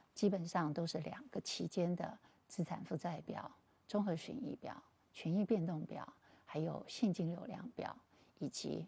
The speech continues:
附注。那么我们首先，我们就来看第一个资产负债表。好，那我们说在这个报道期间所发生的交易，基本上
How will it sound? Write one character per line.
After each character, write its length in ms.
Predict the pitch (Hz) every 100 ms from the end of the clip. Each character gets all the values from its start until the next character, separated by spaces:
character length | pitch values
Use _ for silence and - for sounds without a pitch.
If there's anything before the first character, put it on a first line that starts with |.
| -
附 260 | - - 180
注。 240 | - - - _ _ _ - - - - -
那 100 | 254
么 80 | 226
我 40 |
们 100 | 175
首 180 | 220 156
先， 340 | - 190 202 240
我 80 | 160
们 80 | 143
就 100 | 185
来 120 | 160
看 220 | - 175
第 180 | - 226
一 60 | 247
个 160 | - - -
资 180 | - 208
产 300 | 190 - 160 220 -
负 140 | 190
债 240 | - - -
表。 200 | - - - _ - - - - -
好， 280 | - 151 -
那 160 | 240 233
我 80 | 202
们 120 | 165
说 280 | - 196 196
在 220 | - 190
这 100 | 190
个 80 | 180
报 200 | - 208
道 160 | 165 165
期 180 | -
间 340 | - 175 160 180
所 220 | - -
发 200 | - 180
生 140 | 196
的 80 | 185
交 320 | 170 202 202
易， 200 | 202 220 - - - -
基 180 | - 247
本 200 | 247 220
上 280 | - 175